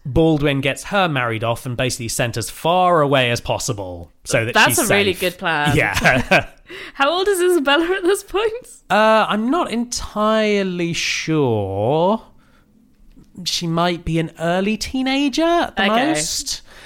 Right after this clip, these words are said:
Speaker 1: Um, I, I can't say for certain.
Speaker 2: No, I mean, it's fair. Like,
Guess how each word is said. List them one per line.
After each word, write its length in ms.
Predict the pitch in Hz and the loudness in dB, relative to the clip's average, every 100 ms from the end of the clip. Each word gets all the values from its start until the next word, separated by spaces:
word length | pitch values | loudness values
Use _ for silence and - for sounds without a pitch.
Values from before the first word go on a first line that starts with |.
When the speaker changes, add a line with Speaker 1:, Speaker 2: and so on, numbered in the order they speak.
| - - - - | -20 -20 -14 -2
Speaker 1:
Um, 580 | 156 156 151 151 151 - | 2 2 2 0 -4 -2
I, 300 | 151 123 147 | -2 0 -2
I 40 | |
can't 300 | 147 151 131 | -2 -4 -2
say 180 | - 110 | -2 -4
for 60 | - | -4
certain. 680 | - 104 98 107 90 90 - - | -4 -2 -4 -6 -8 -12 -16 -10
Speaker 2:
No, 280 | 254 247 247 | -2 0 0
I 100 | 302 | 0
mean, 180 | 302 311 | -2 -2
it's 260 | 349 370 - | -4 -6 -4
fair. 420 | 311 226 196 185 | 0 2 2 2
Like, 340 | 185 170 - | 0 -2 -6